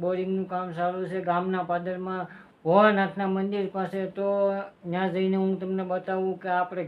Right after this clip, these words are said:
ઘેટી ગામની અંદર કેટલું પાણી થયું છે અને કેટલા ફૂટ દાળ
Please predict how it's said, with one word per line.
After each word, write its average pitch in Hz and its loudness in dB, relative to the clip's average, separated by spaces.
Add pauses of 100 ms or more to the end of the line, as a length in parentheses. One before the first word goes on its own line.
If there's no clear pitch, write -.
ઘેટી 165 -4
ગામની 185 -4
અંદર 185 -4
કેટલું 185 -4
પાણી 185 0
થયું 180 -6
છે 185 -4 (460)
અને 190 2
કેટલા 214 2
ફૂટ 214 -6
દાળ 202 6